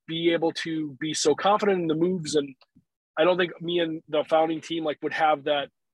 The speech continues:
feeling of, like, "This is the masterpiece. We're going for it every single time. You bet on yourself again and again, and you don't even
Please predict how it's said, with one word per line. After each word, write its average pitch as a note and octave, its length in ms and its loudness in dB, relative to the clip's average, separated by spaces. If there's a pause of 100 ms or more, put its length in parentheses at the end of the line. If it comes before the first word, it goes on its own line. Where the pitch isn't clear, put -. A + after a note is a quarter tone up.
(460)
feeling F3 440 -2
of, D3 120 -2
like, C#3+ 180 -2
"This E3 180 -4
is D#3 120 -6
the D#3 100 -2
masterpiece. D3+ 580 -4
We're D#3 80 -6
going D3 280 -2
for D3 180 -2
it C#3 80 -2
every C#3+ 160 -4
single C#3+ 220 -6
time. C#3+ 300 0
You C3+ 60 -4
bet C#3+ 160 2
on C#3 60 -4
yourself C#3 400 -6
again C#3 220 0
and C#3 80 -12
again, C#3+ 200 -2
and C#3 140 -8
you C#3 60 -20
don't D3 100 -4
even C3 140 -12